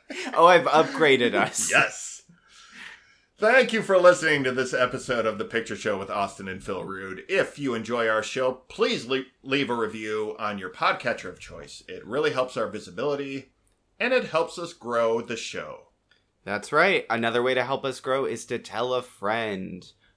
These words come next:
Speaker 1: Uh, we love storytelling on this podcast, so gather a large group in a sort of town square, wherever you can.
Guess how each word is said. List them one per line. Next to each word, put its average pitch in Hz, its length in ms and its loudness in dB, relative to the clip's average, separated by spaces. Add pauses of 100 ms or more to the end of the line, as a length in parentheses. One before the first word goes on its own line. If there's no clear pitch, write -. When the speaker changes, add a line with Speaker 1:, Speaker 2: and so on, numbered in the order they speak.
(160)
Speaker 1:
Uh, 107 260 4
we 143 140 -2
love 147 260 2
storytelling 120 680 -2
on 104 100 -2
this 101 160 -8
podcast, 98 600 -6
so 101 540 -4 (520)
gather 131 440 4
a 120 60 2
large 123 520 0
group 127 600 0
in 120 180 0
a 110 80 -4
sort 120 380 -2
of 107 300 -2
town 120 440 -4
square, 113 640 -2
wherever 120 380 0
you 110 140 -6
can. 101 640 -8